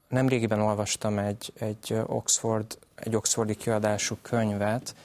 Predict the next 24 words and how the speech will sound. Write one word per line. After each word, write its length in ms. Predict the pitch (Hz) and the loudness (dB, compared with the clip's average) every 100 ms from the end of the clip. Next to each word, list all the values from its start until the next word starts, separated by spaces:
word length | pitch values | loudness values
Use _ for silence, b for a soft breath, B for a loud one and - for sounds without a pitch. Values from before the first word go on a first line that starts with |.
| B B B | B B B
ami 180 | - 110 | -4 0
bevezette 580 | 110 123 131 107 - - | 2 4 4 2 -2 -2
azt 320 | 107 104 - | 0 0 0
a, 300 | 107 104 107 - | 0 -2 -4 -4
azt 200 | - - | -4 -4
a 40 | |
fogalmat, 640 | - 110 107 101 101 101 | -6 -4 -2 0 0 -2
amit 180 | 104 101 | -4 -2
magyarra 320 | 113 110 101 | 0 2 2
körülbelül 400 | 98 113 104 101 | 0 -2 0 2
úgy 140 | 104 101 | 2 0
lehet, 440 | 101 101 101 - | -2 -2 -4 -4
ö, 160 | 104 104 113 B B B B | -4 -4 -6 B B B B
fordítani, 920 | - - 113 107 104 101 - 104 104 | -8 0 2 2 0 -2 -4 -2 -2
hogy 400 | 107 107 101 107 B B | -2 -2 -4 -4 B B
morális 680 | - 113 113 107 104 101 - - - | -2 0 2 2 2 0 -2 -6 -2
terapeutikus 960 | 107 101 - 104 101 - - - 95 | 0 0 0 0 0 -4 -8 -4 -4
deizmus. 880 | 101 98 98 104 104 101 101 110 - - _ b b b | -2 0 2 0 0 -2 -4 -6 -8 -12 _ b b b
Nagyjából 600 | - 127 135 113 110 107 - | 0 2 2 2 2 0 0
ez, 380 | 117 117 113 - | 0 2 0 -2
ez 240 | - 113 | 0 2
a 160 | 117 104 | 2 2
vallás 560 | 104 110 104 101 - - | 2 2 2 0 -2 -6
képe 680 | - 107 98 - 98 104 | 0 0 0 -2 -2 -2